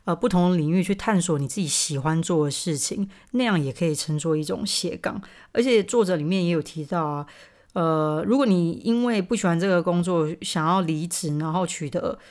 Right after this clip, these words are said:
你真正的决定权的话，其实你本身要累积某部分的能量，也需要很多的努力。那最好的方式呢，是先想办法在工作中尽量去协调，取得更高的自主性。又或者呢，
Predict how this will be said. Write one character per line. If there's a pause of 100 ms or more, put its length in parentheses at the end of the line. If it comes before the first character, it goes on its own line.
(160)
你
真
正
的
决
定
权
的
话，
其
实 (280)
你
本
身
要
累
积
某
部
分
的
能
量， (120)
也
需
要
很
多
的
努
力。 (320)
那
最
好
的
方
式
呢， (180)
是
先
想
办
法
在
工
作
中 (440)
尽
量 (180)
去
协
调，
取
得
更
高
的
自
主
性。 (280)
又
或
者
呢，